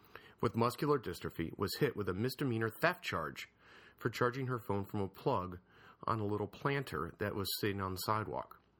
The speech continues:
She spent a day in jail when she missed her arraignment. Now remember, that electricity costs twenty-five cents a year. But still, worried that she would plead guilty and that would put a black mark on her record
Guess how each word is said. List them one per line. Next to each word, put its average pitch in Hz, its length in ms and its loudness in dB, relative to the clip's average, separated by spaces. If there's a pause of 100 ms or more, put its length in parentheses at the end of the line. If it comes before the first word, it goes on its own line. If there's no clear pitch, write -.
(480)
She - 160 0
spent 143 240 2
a 117 60 2
day 123 220 4
in 175 120 4
jail 107 400 0 (120)
when 120 120 2
she 123 140 2
missed 110 220 2
her 131 120 4
arraignment. 120 440 0 (1000)
Now 123 140 6
remember, 123 340 2
that 135 160 4
electricity 135 600 -2
costs 98 280 -2
twenty-five 117 560 0
cents 110 340 -2
a 95 100 -2
year. 98 420 0 (880)
But 170 240 6
still, 156 400 2 (180)
worried 143 380 0
that 120 180 -2
she - 180 -2
would 107 200 -2
plead 113 260 -2
guilty 131 380 0
and 98 100 -2
that 113 140 0
would 107 160 -2
put 110 120 0
a 98 40 0
black 110 400 0
mark 87 260 -4
on 95 100 -2
her 92 140 -4
record 92 400 -4